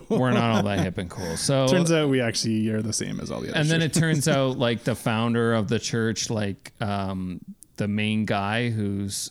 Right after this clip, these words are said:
Speaker 1: Australian, so his dad, um, like, they came from New Zealand, so they had a church in New Zealand, but, um, there's all these reports and, uh, court findings where he actually, like, sexually abused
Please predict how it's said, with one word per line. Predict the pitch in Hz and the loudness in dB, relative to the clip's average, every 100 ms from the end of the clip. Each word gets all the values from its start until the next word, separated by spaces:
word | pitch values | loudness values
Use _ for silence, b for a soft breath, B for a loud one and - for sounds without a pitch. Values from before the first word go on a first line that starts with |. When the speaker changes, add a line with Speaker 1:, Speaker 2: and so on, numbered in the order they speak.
| - | -8
Speaker 1:
Australian, | 104 101 - 98 98 104 113 | -6 -4 -2 -2 -2 -2 -2
so | 117 - 98 | -2 -4 -2
his | 110 104 | -2 -2
dad, | 92 104 101 104 98 95 95 B B B B B B _ | -2 -2 0 0 0 -2 -6 B B B B B B _
um, | 107 98 95 95 95 90 - - 139 _ _ _ - - _ _ _ _ | -4 -2 -4 -6 -8 -10 -14 -20 -20 _ _ _ -20 -20 _ _ _ _
like, | 123 107 | -4 -2
they | 120 | -2
came | 107 127 117 | 0 0 0
from | 123 104 | 0 0
New | 101 | 0
Zealand, | 92 95 104 123 147 147 | -2 -2 -2 -2 -2 -4
so | 139 - | -4 -4
they | 110 | -4
had | 95 110 | -4 -4
a | 101 | -2
church | - 101 101 | -4 -4 -4
in | 95 | -4
New | 92 | -4
Zealand, | 90 107 104 95 92 B B B _ | -4 -4 -4 -4 -6 B B B _
but, | 180 98 95 - - | -4 -4 -6 -10 -10
um, | 98 95 90 | -6 -4 -4
there's | 104 101 | -4 -4
all | - 101 | -4 -2
these | 101 95 - | -2 -4 -6
reports | 107 98 - 101 98 - - - | -6 -6 -4 -4 -4 -4 -8 -6
and, | - 95 95 92 87 - _ _ _ - | -8 -6 -6 -6 -8 -12 _ _ _ -8
uh, | 92 82 | -6 -6
court | - 123 107 | -2 -2 -2
findings | - 104 95 98 101 104 | -4 -4 -2 -4 -4 -4
where | 98 92 92 | -4 -4 -6
he | 92 104 | -4 -4
actually, | 92 98 - 95 | -2 -4 -4 -6
like, | 90 82 | -4 -8
sexually | - - - 101 - 98 | -8 -6 -4 -4 -4 -4
abused | 90 85 87 92 98 107 - | -4 -6 -6 -4 -4 -6 -10